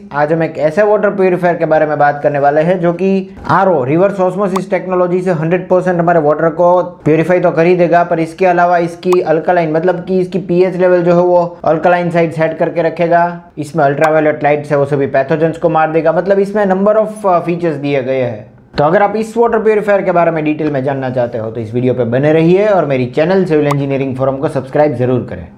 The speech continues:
And yes friends, आपको मैं एक चीज़ बता दूं कि अगर आप ये वाटर प्यूरिफायर ऑनलाइन डिस्काउंट के साथ खरीदना चाहते हो, तो इसकी लिंक मैंने नीचे डिस्क्रिप्शन बॉक्स में already ऐड कर दी है, तो वहाँ जाकर के आप इसे ऑर्डर कर सकते हो, जिसमें आपको इंस्टॉलेशन भी फ्री में मिल जाएगा। पर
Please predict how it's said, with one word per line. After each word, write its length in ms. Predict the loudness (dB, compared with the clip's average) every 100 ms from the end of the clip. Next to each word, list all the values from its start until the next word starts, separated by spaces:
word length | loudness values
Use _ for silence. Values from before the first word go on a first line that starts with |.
| -20 -6 0
And 120 | 4
yes 260 | 2 2
friends, 260 | -2 0 -2
आपको 280 | -4 -2 0
मैं 200 | 2 0
एक 60 |
चीज़ 180 | 0 0
बता 240 | 0 2 2
दूं 140 | 2
कि 120 | 2
अगर 200 | 0 2
आप 140 | 2 2
ये 80 |
वाटर 300 | 0 0 -2
प्यूरिफायर 680 | -2 -2 -2 -2 0 0 -2
ऑनलाइन 480 | -2 -2 0 0 0
डिस्काउंट 460 | -2 -2 -2 -2 -2
के 100 | -4
साथ 280 | -2 -2 0
खरीदना 360 | 0 2 0
चाहते 300 | 2 2 2
हो, 80 | 0
तो 120 | 0
इसकी 240 | -2 -2 -2
लिंक 240 | -2 -2
मैंने 160 | -2 -2
नीचे 260 | -2 -2
डिस्क्रिप्शन 540 | -2 -2 -4 -4 -2 0
बॉक्स 240 | -2 -2
में 60 | -2
already 260 | 2 2
ऐड 240 | 2 2 0
कर 100 | 0
दी 120 | 0
है, 220 | -2 -6 -2
तो 100 | 0
वहाँ 220 | 2 2
जाकर 340 | 0 0 0
के 80 | 0
आप 240 | -2 -2
इसे 240 | -8 -2 0
ऑर्डर 280 | 2 2 0
कर 140 | 0
सकते 300 | -2 -4 0
हो, 180 | 2 0
जिसमें 440 | -2 -8 -4 -2
आपको 200 | -2 0
इंस्टॉलेशन 640 | -2 -2 0 0 2 0
भी 140 | 2 2
फ्री 180 | 2 0
में 140 | 2
मिल 160 | 0 0
जाएगा। 280 | -2 -4
पर 520 | -10 -6 -2 0 -2